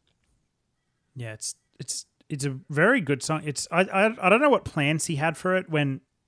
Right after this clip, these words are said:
it was coming out. I, I, I have read somewhere that it was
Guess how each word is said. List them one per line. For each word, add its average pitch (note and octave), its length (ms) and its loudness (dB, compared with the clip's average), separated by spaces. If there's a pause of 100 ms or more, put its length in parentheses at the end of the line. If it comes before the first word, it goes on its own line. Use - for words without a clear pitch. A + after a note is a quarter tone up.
(220)
it D#3+ 60 -6
was C#3+ 120 -4
coming C3+ 340 -2
out. C#3+ 160 0
I, D3+ 200 -2
I, D#3 200 -2
I D#3 140 2
have C3+ 220 -4 (160)
read D3+ 240 4
somewhere D#3+ 640 0
that C#3+ 120 0
it C3+ 80 -2
was B2 160 -2